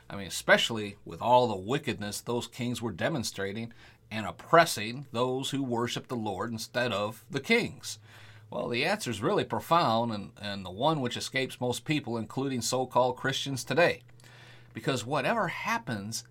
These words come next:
in the nation in which we are living is gonna affect all of us. Paul told us why we are to pray for all those in authority as well. I mean, he said that we may lead a quiet and peaceable life in all godliness and honesty.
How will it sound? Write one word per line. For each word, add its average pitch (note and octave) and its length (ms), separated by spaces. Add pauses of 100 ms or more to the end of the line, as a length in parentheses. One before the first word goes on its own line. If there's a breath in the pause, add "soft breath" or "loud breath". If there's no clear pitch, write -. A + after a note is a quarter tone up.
(160)
in F#3 200
the D3+ 100
nation C3 560
in A2+ 180
which C3 240
we C3+ 220
are A#2 120
living A#2 460 (500 loud breath)
is F3 180
gonna G3+ 180
affect G#3 320
all B3 200
of G2+ 120
us. - 360 (520 loud breath)
Paul A3 300
told F3 440
us C#3 320 (340)
why A2 580 (120)
we A#2 180
are A2 140
to - 80
pray F#2+ 320
for G2 180
all G2 200
those F2+ 260
in E2+ 80
authority E2 500
as C3+ 200
well. - 360
I G#2 80
mean, G#2+ 160 (480 loud breath)
he D3+ 220
said C3+ 400
that B2 160
we C#3+ 160
may C3+ 200
lead C3 440
a B2 160
quiet A#2+ 640
and B2 260
peaceable B2+ 500
life B2 360
in A2 60
all A#2 220
godliness A#2+ 640
and D#3+ 100
honesty. F3 520